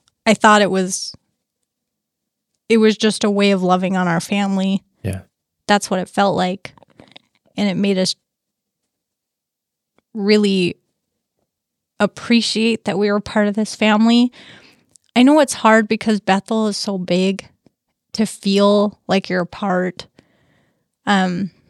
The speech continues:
Speaker 1: and it's, it, you know, we've, we've been going here for thirteen years together. And I, I did go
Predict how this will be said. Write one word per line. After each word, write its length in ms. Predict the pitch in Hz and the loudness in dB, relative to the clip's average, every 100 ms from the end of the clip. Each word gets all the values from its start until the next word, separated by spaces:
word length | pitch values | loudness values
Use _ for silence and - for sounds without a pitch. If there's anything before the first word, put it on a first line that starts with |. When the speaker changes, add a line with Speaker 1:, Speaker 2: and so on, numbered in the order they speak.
| _ _ _ _ _ _ _ _ _ _ _ _ _ _ _ _ _ _ _ _ _ _ _ - | _ _ _ _ _ _ _ _ _ _ _ _ _ _ _ _ _ _ _ _ _ _ _ -8
Speaker 1:
and 100 | 202 | -4
it's, 200 | 196 - - | -4 -6 -16
it, 200 | 104 - | -16 -14
you 160 | 262 214 | -6 -2
know, 160 | 190 190 | -2 -2
we've, 420 | 196 202 190 - - _ _ - | -2 -4 -4 -14 -20 _ _ -6
we've 220 | 220 214 | -2 0
been 220 | 208 202 | 2 2
going 540 | 190 196 220 214 196 202 | 2 2 2 2 0 -4
here 360 | - 190 180 | -6 -4 -4
for 460 | - - 180 175 175 _ _ _ _ _ _ - _ _ _ | -6 -4 -2 -2 -4 _ _ _ _ _ _ -20 _ _ _
thirteen 520 | - 240 - 220 196 180 | 0 0 0 0 2 2
years 360 | 190 196 - | 2 0 -2
together. 680 | - 175 175 190 175 160 175 _ _ _ _ _ _ _ _ _ | -6 -2 0 0 -2 -4 -6 _ _ _ _ _ _ _ _ _
And 180 | 196 190 | -2 2
I, 240 | 185 190 - | 2 2 -2
I 220 | - 190 190 | -4 -2 0
did 320 | 190 190 185 | 0 0 2
go 460 | 190 180 175 175 | 2 2 2 -2